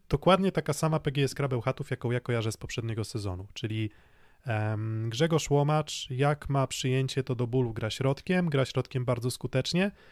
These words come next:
ale jednocześnie to granie środkiem moim zdaniem markuje to, że te skrzydła w skrze bez Sandera tu i teraz, Katic, Petkowicz, Ebadipur, grały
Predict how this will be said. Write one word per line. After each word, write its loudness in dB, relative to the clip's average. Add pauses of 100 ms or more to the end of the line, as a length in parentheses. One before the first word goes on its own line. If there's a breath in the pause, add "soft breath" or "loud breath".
(200 soft breath)
ale 4
jednocześnie 2
to -2
granie 2
środkiem 0
moim 2
zdaniem 0
markuje 2
to, 0
że 0
te -4
skrzydła 2
w -2
skrze 2 (440 soft breath)
bez 2
Sandera 2
tu -2
i -2
teraz, -2 (140)
Katic, 0
Petkowicz, -2
Ebadipur, 0 (720)
grały 4